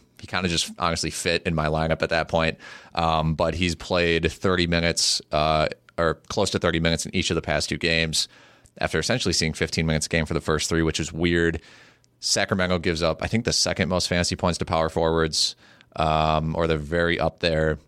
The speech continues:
And Olynyk has upside as a rebounder, as a shooter, and as a passer. So he can, he can put up fifteen, eight, and eight. It can happen. Um, and Jrue Holiday, also not a surprise, the sixty-seven hundred,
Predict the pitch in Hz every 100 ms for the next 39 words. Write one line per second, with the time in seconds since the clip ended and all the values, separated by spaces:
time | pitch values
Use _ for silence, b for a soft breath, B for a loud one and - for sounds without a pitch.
0 | - 78 78 78 78 76 - - - 87
1 | 87 85 82 82 78 - 82 82 80 78
2 | 82 80 78 78 98 95 101 98 98 101
3 | 85 82 - - 87 85 80 78 73 -
4 | 76 - 67 - - 78 76 80 80 76
5 | - b b - 85 87 - 85 73 -
6 | 87 - 90 82 82 - 71 80 80 -
7 | - - - 85 71 78 80 78 - _
8 | 80 78 78 78 78 80 b b b b
9 | - 87 85 82 80 80 90 82 85 82
10 | 76 76 - _ _ _ _ _ _ _
11 | - - 87 92 85 78 85 80 78 78
12 | 80 80 - 80 82 76 80 78 76 73